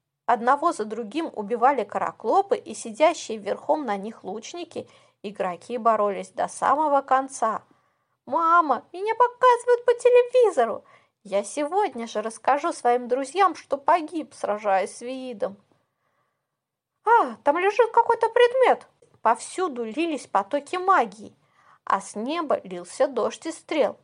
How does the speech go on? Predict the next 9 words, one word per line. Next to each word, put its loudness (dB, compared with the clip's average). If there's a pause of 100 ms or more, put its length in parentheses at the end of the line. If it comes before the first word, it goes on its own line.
Однако 0
Виид -12
не -2
обращал 4
внимания 0
на 6
лучников -4 (200)
и -2
охотился -2